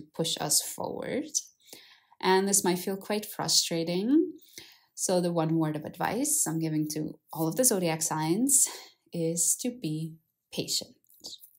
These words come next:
Try not to get so frustrated that things are not moving forward that you explode. That,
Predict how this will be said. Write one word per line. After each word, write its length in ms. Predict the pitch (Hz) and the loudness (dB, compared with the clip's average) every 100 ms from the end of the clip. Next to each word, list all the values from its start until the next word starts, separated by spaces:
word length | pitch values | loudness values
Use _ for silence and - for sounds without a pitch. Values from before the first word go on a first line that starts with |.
| _ - - - _ | _ -20 -20 -20 _
Try 380 | - 185 170 214 | 0 4 6 6
not 440 | 240 190 185 196 - - | 4 4 2 4 4 4
to 320 | 190 180 185 | 2 0 0
get 240 | 180 165 170 | 0 -2 4
so 540 | - - - 208 247 | 6 6 4 4 4
frustrated 720 | 320 - 202 - - 180 175 170 | 4 2 4 4 4 2 2 0
that 160 | 165 | 0
things 300 | 165 160 165 | 0 2 2
are 100 | 160 | 2
not 240 | 151 151 160 | 0 0 2
moving 340 | 165 160 156 | 2 2 0
forward 640 | - 151 147 156 156 170 | -2 -4 -2 -2 -2 -2
that 180 | 151 - | -2 -4
you 120 | 151 156 | -6 0
explode. 680 | - - - 139 143 240 - - _ - | 2 2 0 -2 -2 -2 -6 -8 _ -10
That, 200 | - | -10